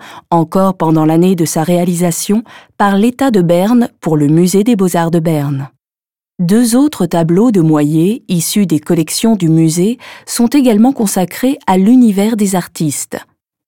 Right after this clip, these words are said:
Ils présentent des funambules et une scène de danse du ventre arabe. À partir de mille neuf cent huit, Louis Moyer effectue plusieurs voyages en Tunisie. Le voyage qu'il réalise en mille neuf cent quatorze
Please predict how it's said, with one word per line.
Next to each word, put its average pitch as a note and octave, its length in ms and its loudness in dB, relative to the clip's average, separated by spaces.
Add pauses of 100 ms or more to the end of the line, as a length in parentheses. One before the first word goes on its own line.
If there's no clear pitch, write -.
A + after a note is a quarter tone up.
(100)
Ils E3 160 0
présentent E3+ 640 -2 (300)
des F3 140 0
funambules E3 800 0 (320)
et G3+ 100 2
une G3 160 4
scène C4 360 2
de F#3 100 2
danse A3 360 0
du F#3+ 120 -2
ventre F3 320 -2
arabe. D#3 420 -2 (1600)
À F#3 120 0
partir A3 680 0
de E3 160 0
mille G3 300 4
neuf C4 160 0
cent F3 240 -2
huit, G3 420 -2 (440)
Louis G#3 340 4
Moyer G#3+ 460 2
effectue G3+ 500 -2
plusieurs C4 500 0
voyages F#3+ 480 0
en F3+ 80 -2
Tunisie. D#3+ 600 0 (680)
Le F3+ 80 2
voyage F3+ 460 0
qu'il E3 180 -2
réalise E3+ 540 0
en D#3 80 2
mille E3 220 2
neuf E3+ 140 0
cent G#3+ 180 -2
quatorze F#3+ 580 -2